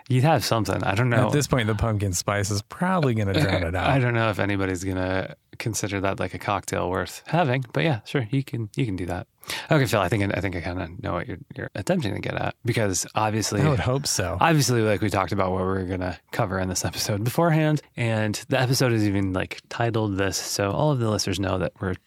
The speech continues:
Speaker 1: talking about the sixth cocktail in our kind of, uh, fundamental cocktails series called the Flip.
Speaker 2: Which was also a nickname of mine in high school.
Speaker 1: Oh, really?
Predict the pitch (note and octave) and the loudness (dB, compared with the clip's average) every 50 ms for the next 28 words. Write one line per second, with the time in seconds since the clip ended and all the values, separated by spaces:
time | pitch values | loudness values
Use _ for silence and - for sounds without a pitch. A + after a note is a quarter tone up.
0 | - _ - - A#2+ - A2 G2 G2 F#2+ - - - F3+ F3 D#3 - - - - | -20 _ -2 -2 0 0 0 0 0 -2 -2 0 0 2 2 2 0 -2 -4 -2
1 | - - - A2+ G#2+ - - - - - - - - G2 F#2+ F#2+ - - - F#2+ | -2 -2 -2 -2 -2 -2 -6 -6 -8 -10 -8 -4 -4 -2 -2 -4 -6 -6 -4 -4
2 | F#2 F2+ F#2 - - - G2+ F#2 F#2 - - F#2 F2+ F2 - - D#3+ _ _ - | -2 -2 -2 -4 -6 -6 -8 -8 -6 -6 -6 -4 -4 -4 -4 -4 -6 _ _ -6
3 | - D#3 D3 C#3+ C3+ B2 C3+ C3 C3 C3 C3 C3 C3+ C3+ C3 C3 A#2+ - - - | -2 0 0 0 0 0 0 0 0 0 0 0 0 0 -2 -2 -4 -6 -4 -2
4 | D3 C#3 A#2 A#2 G#2+ F#2+ F#2 G2 A2 B2 B2 - _ _ _ _ _ _ - - | 0 0 0 0 0 -2 0 0 0 -2 -2 -4 _ _ _ _ _ _ -10 -6
5 | - A2 F#2+ - - - G#2 G2 F#2 F#2+ F#2 - - - - - G2+ G2 G#2 A#2 | -4 -4 -4 -6 -6 -6 -4 -4 -2 -4 -6 -6 -6 -6 -4 -4 -2 -2 0 0
6 | C3 B2+ - _ _ - - C#3 C3 B2+ B2+ C3 C3 C3 B2 B2 - - D3 C#3+ | -2 -4 -4 _ _ -8 -4 -2 0 0 2 0 0 -2 -4 -6 -6 -2 0 0
7 | C#3 C#3 C#3 - - - G3 B2 - - - - _ - B2+ - B2 C3 A2 A#2+ | 2 0 0 -2 -2 -2 -2 -2 -2 -6 -18 -18 _ -2 0 0 2 0 0 0
8 | A#2+ A2+ - C3+ A2+ G2+ G2+ G2 F#2+ - A#2 A2+ A#2 A#2 A#2+ A#2 A#2+ B2 B2+ B2+ | 0 2 2 2 2 2 2 0 0 0 0 0 2 2 2 2 2 2 2 2
9 | B2+ B2+ B2+ - A#2+ B2 B2 A2 - - - C3+ D3+ D#3+ - - - - G#2 E2+ | 2 0 0 0 0 0 0 0 -2 -2 0 0 0 0 0 -2 -2 0 0 0
10 | - C#2+ - _ - G#2+ G#2 G2 F#2+ F#2+ F#2+ F#2 F#2 F#2 F#2 F#2 - - _ _ | 0 -4 -6 _ -6 -4 -2 0 0 0 -2 -2 -2 -4 -4 -6 -10 -14 _ _
11 | _ - B2 C#3 F#3 G#3+ - | _ -4 -2 0 0 0 -2